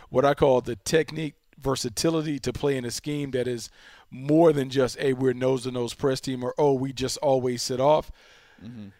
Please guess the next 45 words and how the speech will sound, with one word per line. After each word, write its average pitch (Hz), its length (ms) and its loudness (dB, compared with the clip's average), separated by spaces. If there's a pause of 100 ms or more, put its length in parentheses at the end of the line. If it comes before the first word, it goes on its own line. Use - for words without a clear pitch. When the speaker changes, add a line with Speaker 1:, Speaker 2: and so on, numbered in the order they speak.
(240)
Speaker 1:
You 156 160 6
have 208 120 8
to 196 100 4
examine 170 420 4
a 143 60 4
lot 139 220 4
of 127 100 0
things, 180 260 -2
and 135 80 -4
sometimes 170 580 0
the 127 100 -6
tape 180 360 0
doesn't 131 440 -4
give 156 340 2
you 139 340 -4
enough 135 380 0
where 131 100 -4
you 143 120 -6
can 135 180 -8
get 139 300 -4
those 123 240 -4
answers. 143 400 -2
And 135 100 -6
so 143 320 2 (300)
you 151 120 -2
do 202 200 2
have 202 140 6
to 147 100 -6
go 139 160 0
on 131 100 -2
the 127 60 -2
road 127 260 2
and 117 100 -6
work 117 220 0
'em 123 100 -4
out. 110 160 -6
You 135 120 -6
do 165 160 -2
have 185 160 4
to 139 100 -4
look 135 220 -2
at 123 100 -2
the 101 80 -10
combine 123 500 -4
tape 120 300 -8